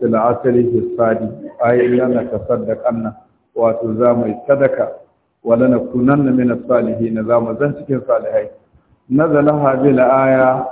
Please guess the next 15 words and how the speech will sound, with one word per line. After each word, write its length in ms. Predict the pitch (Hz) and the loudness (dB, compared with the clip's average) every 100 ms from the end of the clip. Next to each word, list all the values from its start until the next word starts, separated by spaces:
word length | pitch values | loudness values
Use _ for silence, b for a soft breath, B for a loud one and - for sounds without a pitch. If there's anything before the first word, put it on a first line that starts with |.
| - | -4
fi 160 | 135 120 | -4 -2
jama'ati 560 | 117 120 123 110 - 120 | -2 0 0 -2 -4 -8
min 160 | 120 | -6
al-munafiqin. 720 | 117 113 113 113 113 107 110 113 _ _ _ _ | -6 -4 -2 -2 -4 -12 -16 -18 _ _ _ _
Wannan 300 | 123 127 135 120 | -2 2 2 2
aya 540 | 120 127 127 110 - | 2 4 2 0 0
ta 380 | 127 123 123 120 | 2 2 0 -2
sauka 480 | 117 113 135 131 123 | -4 -2 0 2 2
game 240 | 120 120 | -2 -2
da 80 | 117 | -4
bayanin 560 | 107 110 120 135 131 113 | -2 2 4 4 2 0
wasu 240 | 117 117 123 | -2 -2 -6
munafiqai 640 | 117 113 113 - 131 131 | -4 -6 -8 -6 -2 -2
cikin 240 | 127 135 127 | -2 -2 -2
mutane. 400 | 123 117 107 | -2 -4 -6